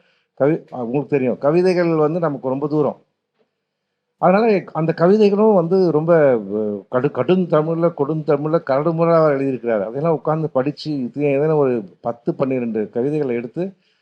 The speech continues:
நம்ம கொடுத்துருக்கிற ஒரு பதினஞ்சு நிமிஷத்துல பேசிடுவோம் அப்படின்ட்டு வந்துட்டோம். கார்ல பேசிக்கிட்டே போறோம். அண்ணன் நிறைய தகவல்கள் சொல்றாரு. எனக்கு வந்து வருத்தம் என்னன்னா, "என்னடா மதுராந்தகம் இன்னைக்கு இவ்வளவு சீக்கிரம் வந்துருச்சே?" அப்படிங்கிற மாதிரி ஓட்டிட்டு போயிட்டே இருக்கும்போது மெதுவா திரும்பி கேட்டாரு, "ஆமா, அந்த புத்தகம் என்ன புத்தகம்?" அப்படின்னாரு அண்ணன்.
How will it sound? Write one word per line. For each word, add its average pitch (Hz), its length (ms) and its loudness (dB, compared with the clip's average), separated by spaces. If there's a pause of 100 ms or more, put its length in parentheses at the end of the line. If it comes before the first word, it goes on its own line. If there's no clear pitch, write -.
(220)
நம்ம 147 260 -2
கொடுத்துருக்கிற 156 340 -4
ஒரு 151 240 2
பதினஞ்சு 127 340 2
நிமிஷத்துல 143 420 -4
பேசிடுவோம் 110 600 -2
அப்படின்ட்டு - 360 -12
வந்துட்டோம். 104 400 -4 (100)
கார்ல 165 340 -2
பேசிக்கிட்டே 104 640 -6
போறோம். 120 180 -2 (540)
அண்ணன் 127 280 -2
நிறைய 110 460 0
தகவல்கள் 147 760 0
சொல்றாரு. 117 320 -2 (360)
எனக்கு 143 280 -2
வந்து 143 240 2
வருத்தம் 135 360 2
என்னன்னா, 147 220 0
"என்னடா 139 400 0
மதுராந்தகம் 147 520 0
இன்னைக்கு 123 180 0
இவ்வளவு 117 240 0
சீக்கிரம் 160 380 0
வந்துருச்சே?" 127 440 -2
அப்படிங்கிற 113 320 -2
மாதிரி 139 240 0
ஓட்டிட்டு 120 360 -2
போயிட்டே 110 160 -2
இருக்கும்போது 113 540 -4 (560)
மெதுவா 185 260 -6
திரும்பி 139 240 -6
கேட்டாரு, 110 220 -4
"ஆமா, 151 260 -4
அந்த 143 180 0
புத்தகம் 175 520 -4
என்ன 131 220 -4
புத்தகம்?" 143 440 -6
அப்படின்னாரு 107 280 -4
அண்ணன். 92 240 -8